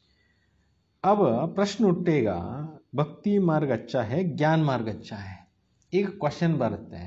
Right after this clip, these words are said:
ಜ್ಞಾನ ಮಾರ್ಗ ಒಳ್ಳೇದೋ, ಭಕ್ತಿ ಮಾರ್ಗ ಒಳ್ಳೇದೋ ಅಂತ. ದೋ ಚೀಸ್ ಹುಯಿನಾ, ಎರಡಲ್ವಾ? ಭಕ್ತಿ ಮಾರ್ಗ, ಜ್ಞಾನ ಮಾರ್ಗ ಎರಡು ಇದೆಯಲ್ವಾ? कहा जाता है ज्ञान से सद्गति होता है। ಹೇಳಲಾಗುತ್ತೆ, ಜ್ಞಾನದಿಂದ ಏನ್ ಸಿಗುತ್ತೆ?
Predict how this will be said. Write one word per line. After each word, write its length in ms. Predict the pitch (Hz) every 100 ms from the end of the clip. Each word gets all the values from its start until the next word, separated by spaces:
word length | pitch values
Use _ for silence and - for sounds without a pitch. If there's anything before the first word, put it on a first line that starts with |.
| 123 120
ಜ್ಞಾನ 340 | 113 117 139
ಮಾರ್ಗ 300 | 156 156 147
ಒಳ್ಳೇದೋ, 420 | 147 139 131 143
ಭಕ್ತಿ 340 | 147 120 123 135
ಮಾರ್ಗ 280 | 135 123
ಒಳ್ಳೇದೋ 400 | 127 120 117 113
ಅಂತ. 260 | 110 113 113 135 _ _ _ _ _ _ _ _ _ _ _ -
ದೋ 240 | 208 226
ಚೀಸ್ 220 | 190 175
ಹುಯಿನಾ, 360 | 131 110 107 175 139
ಎರಡಲ್ವಾ? 520 | 139 180 151 110 151
ಭಕ್ತಿ 320 | 131 120 -
ಮಾರ್ಗ, 280 | 143 135 135 135
ಜ್ಞಾನ 280 | 120 123
ಮಾರ್ಗ 260 | 131 123 120
ಎರಡು 240 | 113 127
ಇದೆಯಲ್ವಾ? 460 | 135 104 92 - - - _ _ _ _ _ _ _ _ _ _ _ _
कहा 260 | 185 214 220
जाता 340 | 175 156 156
है 240 | 143 165 135
ज्ञान 300 | 135 143 139
से 200 | - 147
सद्गति 640 | - 120 117 117 113 123
होता 380 | 120 101 - 101
है। 440 | 98 95 - -
ಹೇಳಲಾಗುತ್ತೆ, 800 | 131 147 143 131 120 117 147 131
ಜ್ಞಾನದಿಂದ 640 | 110 110 131 139 131 127
ಏನ್ 160 | 127 127
ಸಿಗುತ್ತೆ? 720 | 123 123 117 160 208 - -